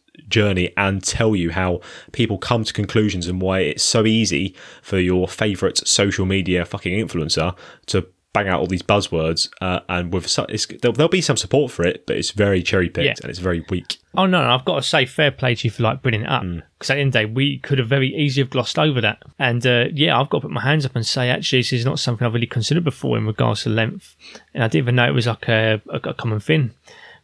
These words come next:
Speaker 2: But it's, I mean, can you imagine, can you imagine being a soldier where you, once again, you have to be a jack of all trades, you're expected to be strong and resilient,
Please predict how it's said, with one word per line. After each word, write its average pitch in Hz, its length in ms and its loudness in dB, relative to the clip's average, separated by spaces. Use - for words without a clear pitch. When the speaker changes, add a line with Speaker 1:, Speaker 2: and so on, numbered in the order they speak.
Speaker 2:
But 143 380 2
it's, - 480 0
I - 40 -12
mean, 135 140 0
can 180 200 -2
you 185 80 2
imagine, 147 840 4
can 147 120 0
you 165 60 4
imagine 147 280 0
being 131 160 2
a 117 40 -2
soldier 110 480 -4
where 160 160 0
you, 135 300 4
once 147 260 -2
again, 120 220 0
you 123 80 0
have 120 60 -6
to - 60 -20
be 120 80 2
a 110 40 0
jack 127 220 -2
of - 60 -4
all 123 80 -2
trades, 123 320 -2
you're 147 60 -6
expected - 280 -6
to - 40 -10
be 120 80 0
strong 117 400 0
and 110 100 -4
resilient, 113 500 0